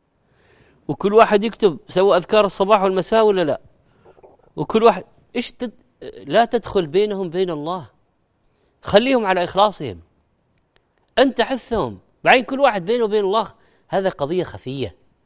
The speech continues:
ما يصلح الدخول بي-، فيها ولا الاطلاع عليها. وبعدين راح ي-، إيش؟ يصوموا لأجل قائد الم-، المجموعة أو رئيس المجموعة في الو-، لأنه يعني،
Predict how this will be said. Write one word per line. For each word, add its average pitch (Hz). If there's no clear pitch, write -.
ما 185
يصلح 214
الدخول 147
بي-، 131
فيها 117
ولا 220
الاطلاع 208
عليها. 139
وبعدين 160
راح 196
ي-، 196
إيش؟ -
يصوموا 262
لأجل 175
قائد 160
الم-، 143
المجموعة 131
أو 127
رئيس 143
المجموعة 127
في -
الو-، 120
لأنه 147
يعني، 135